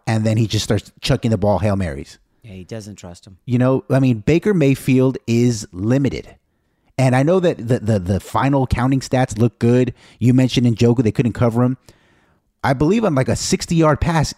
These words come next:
Speaker 1: he, there was nobody within eight yards of him on a
Speaker 2: Yeah,
Speaker 1: crossing
Speaker 2: yeah.
Speaker 1: route, and then he just
Speaker 2: Definitely
Speaker 1: ran down the
Speaker 2: wild.
Speaker 1: sidelines. So, of
Speaker 2: Yeah.
Speaker 1: course, it's gonna look good in, on the, uh, box score, but Baker Mayfield, you know, is, he's Jag. He's
Speaker 2: So,
Speaker 1: just a
Speaker 2: okay, but
Speaker 1: guy.
Speaker 2: hold on,
Speaker 1: He's
Speaker 2: hold
Speaker 1: a
Speaker 2: on,
Speaker 1: guy.
Speaker 2: hold on, hold on, hold on, hold on.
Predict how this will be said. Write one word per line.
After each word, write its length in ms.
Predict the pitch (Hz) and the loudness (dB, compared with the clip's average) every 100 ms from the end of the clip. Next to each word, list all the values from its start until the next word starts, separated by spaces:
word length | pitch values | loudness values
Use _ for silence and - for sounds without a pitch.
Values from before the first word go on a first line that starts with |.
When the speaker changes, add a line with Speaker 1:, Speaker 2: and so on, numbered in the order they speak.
| 127 | -6
Speaker 1:
he, 160 | 123 127 | -4 0
there 160 | 170 | 4
was 120 | 190 | 4
nobody 260 | 143 165 147 | 4 2 4
within 220 | 131 139 | 4 2
eight 140 | 143 135 | -2 0
yards 320 | 117 147 135 | 2 0 0
of 80 | 90 | -2
him 220 | 101 98 | -2 0
on 80 | 101 | -2
a 40 | |
Speaker 2:
Yeah, 100 | - | 0
Speaker 1:
crossing 360 | 127 156 139 104 | 0 0 0 0
Speaker 2:
yeah. 60 | |
Speaker 1:
route, 220 | 95 107 117 | 0 0 0
and 100 | 117 | 0
then 80 | 123 | 0
he 60 | |
just 100 | 110 104 | 0 -2
Speaker 2:
Definitely 120 | 107 | 0
Speaker 1:
ran 160 | 117 113 | 0 0
down 180 | 127 | 0
the 40 | 131 | 0
Speaker 2:
wild. 60 | |
Speaker 1:
sidelines. 560 | 165 190 143 78 - - - - - | 0 0 0 -4 -8 -18 -20 -20 -16
So, 160 | - 156 | 0 2
of 80 | 135 | 2
Speaker 2:
Yeah. 40 | 208 | 2
Speaker 1:
course, 160 | 240 | 2
it's 80 | 175 | 2
gonna 140 | 170 143 | 0 2
look 240 | 135 120 | 2 0
good 140 | 131 | -2
in, 100 | 117 - | -2 -4
on 160 | 110 104 | -4 0
the, 240 | 101 98 | 0 2
uh, 140 | 87 | 0
box 380 | 73 - 127 214 | -2 -2 -2 -4
score, 280 | - 101 98 | -4 -4 -2
but 240 | 95 107 _ - - _ _ 101 | -2 -6 _ -20 -20 _ _ -4
Baker 320 | 131 185 214 | -2 0 -2
Mayfield, 760 | 156 151 185 - 147 175 165 - _ _ _ _ _ | 0 0 -2 -2 -2 -2 -4 -14 _ _ _ _ _
you 140 | 117 127 | -2 0
know, 240 | 156 175 | 0 2
is, 420 | 160 139 - - - _ _ - | 0 -2 -8 -20 -20 _ _ -8
he's 180 | 139 - - | -8 -8 -6
Jag. 380 | 127 98 - | -4 -2 -2
He's 140 | 90 107 | -2 0
Speaker 2:
So, 40 | |
Speaker 1:
just 160 | - 277 | 0 0
a 40 | |
Speaker 2:
okay, 140 | - 151 | 0 0
but 20 | |
Speaker 1:
guy. 160 | 226 240 | 2 0
Speaker 2:
hold 160 | 277 | 0
on, 100 | 196 | 0
Speaker 1:
He's 140 | 131 156 | 0 0
Speaker 2:
hold 160 | 170 | 0
Speaker 1:
a 40 | 135 | -2
Speaker 2:
on, 80 | 185 | -2
Speaker 1:
guy. 120 | 131 | -2
Speaker 2:
hold 160 | 165 | -4
on, 80 | 123 | -8
hold 220 | 156 170 | -6 -6
on, 60 | - | -6
hold 220 | 151 151 | -10 -10
on, 60 | - | -12
hold 240 | 156 | -8
on. 60 | 160 | -8